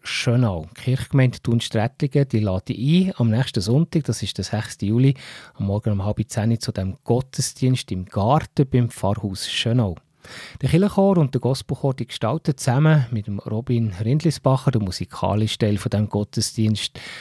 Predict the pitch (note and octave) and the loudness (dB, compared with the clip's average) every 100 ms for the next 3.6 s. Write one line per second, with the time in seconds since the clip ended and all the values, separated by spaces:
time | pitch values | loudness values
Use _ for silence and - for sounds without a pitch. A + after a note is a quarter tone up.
0 | - - - - A2 G#2+ - D3 D3+ - | -18 -16 -10 -8 -4 -2 2 4 2 0
1 | A2 G#2+ A2 G#2 - G2 G#2+ A#2+ C3+ - | 0 0 2 0 -2 -4 0 2 2 -2
2 | - - G#2+ E2 - F#2+ - - A2+ G2 | -6 0 0 -2 -8 -10 -6 -2 0 2
3 | F#2+ - F2 - - | 0 -4 -4 -4 -10